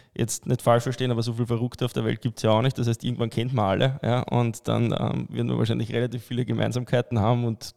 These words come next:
ja, dann, dann ergibt sich das. Du hast ein paar Parallelen gezogen zum Triathlon. Ich glaub, das ist halt auch echt interessant, wenn man mal wirklich drüber nachdenkt, dass mit dem,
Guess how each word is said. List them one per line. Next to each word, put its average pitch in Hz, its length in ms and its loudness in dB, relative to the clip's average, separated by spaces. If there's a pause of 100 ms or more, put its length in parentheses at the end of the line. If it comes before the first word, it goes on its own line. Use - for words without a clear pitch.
ja, 113 160 2 (120)
dann, 110 240 -4
dann 110 140 -6
ergibt 113 280 -4
sich - 140 -6
das. 120 200 0 (340)
Du 135 60 0
hast 131 100 2
ein 143 60 0
paar 127 140 6
Parallelen 127 320 2
gezogen 135 260 -2
zum 123 160 -4
Triathlon. 131 420 -2
Ich 123 80 -2
glaub, - 160 -4
das 117 160 -6
ist 120 140 -4
halt 113 100 4
auch - 280 2 (280)
echt - 240 -2
interessant, 127 640 0
wenn - 80 -2
man 113 120 0
mal 110 120 0
wirklich 123 240 -8
drüber 110 240 0
nachdenkt, 107 540 0
dass 113 160 -2
mit 113 200 -2
dem, 117 220 0